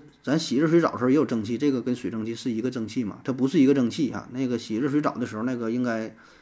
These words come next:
叫做雾气，应该是更合适，或者叫做水雾啊。实际上是一个非常非常小的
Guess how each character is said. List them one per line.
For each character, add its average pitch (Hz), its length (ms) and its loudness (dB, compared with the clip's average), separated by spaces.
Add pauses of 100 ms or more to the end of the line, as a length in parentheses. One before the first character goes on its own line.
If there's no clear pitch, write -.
叫 139 160 2
做 135 140 4 (160)
雾 226 180 6
气， 120 260 0
应 117 120 0
该 113 120 -2
是 104 140 -6
更 123 160 0
合 101 180 -8
适， 107 140 -6
或 143 140 0
者 110 100 0
叫 117 60 -2
做 131 120 0
水 110 320 -2
雾 180 300 2
啊。 98 140 -6
实 - 100 -16
际 123 80 0
上 131 160 0
是 131 60 0
一 - 20 2
个 135 80 2
非 131 100 -4
常 127 140 -2
非 127 100 -2
常 120 140 -2
小 - 160 -8
的 113 180 -8